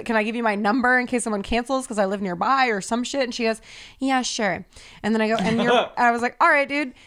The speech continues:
Speaker 1: And then I go, "Are you sh-, absolutely positive that there's no way just for, like, this sort of emergency situation for me to get in so that this woman can see this lump? Because I feel like waiting four weeks is probably not a good call."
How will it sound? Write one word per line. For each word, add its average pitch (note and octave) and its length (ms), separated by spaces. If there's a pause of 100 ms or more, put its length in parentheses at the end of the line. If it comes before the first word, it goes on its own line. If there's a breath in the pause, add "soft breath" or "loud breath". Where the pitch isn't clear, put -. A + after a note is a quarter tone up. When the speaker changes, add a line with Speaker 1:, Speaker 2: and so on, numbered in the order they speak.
(140)
Speaker 1:
And A#3+ 140
then B3 80
I B3+ 60
go, C4 60
"Are C#4+ 200
you E4+ 220
sh-, - 240
absolutely D4+ 480
positive C4 460
that A#3+ 120
there's G#3 220
no A#3+ 240
way A3+ 360
just G#3 220
for, G#3+ 140
like, G3+ 80 (120)
this A3 120
sort A#3 240
of G#3+ 80
emergency A3 500
situation G#3+ 540
for G#3 100
me F#3+ 120
to F#3 80
get G3 180
in G3 180
so G3 120
that F3+ 100
this F#3 160
woman F#3+ 160
can G3 160
see F#3+ 100
this F3 200
lump? F#3+ 340
Because F#3 240
I F#3 120
feel G3+ 260
like F#3+ 160
waiting F#3 340
four F#3+ 300
weeks F#3 320
is F3 120
probably E3+ 460
not D#3 180
a D#3+ 60
good D#3+ 180
call." - 400